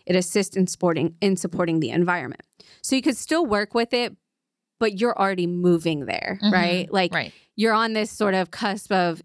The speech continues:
Speaker 1: is it right, isn't it right? But you don't really necessarily have a choice in the sense that you've already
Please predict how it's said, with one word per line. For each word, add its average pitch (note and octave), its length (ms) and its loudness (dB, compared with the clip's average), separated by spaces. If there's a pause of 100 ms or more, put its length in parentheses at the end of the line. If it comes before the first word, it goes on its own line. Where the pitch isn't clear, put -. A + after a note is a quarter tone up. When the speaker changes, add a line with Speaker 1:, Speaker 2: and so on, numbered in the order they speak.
Speaker 1:
is A3+ 200 2
it G#3+ 140 0
right, F#3 220 0
isn't F#3+ 280 0
it F3+ 100 -8
right? F#3 180 -2
But F#3+ 140 0
you F#3+ 140 -2
don't A3 160 0
really F3+ 440 0
necessarily G#3+ 760 0
have G3 160 -2
a F3 60 0
choice F3+ 300 -2
in F#3+ 80 0
the F3 60 2
sense E3+ 240 -2
that F3 120 -2
you've F3+ 220 0
already F#3+ 360 2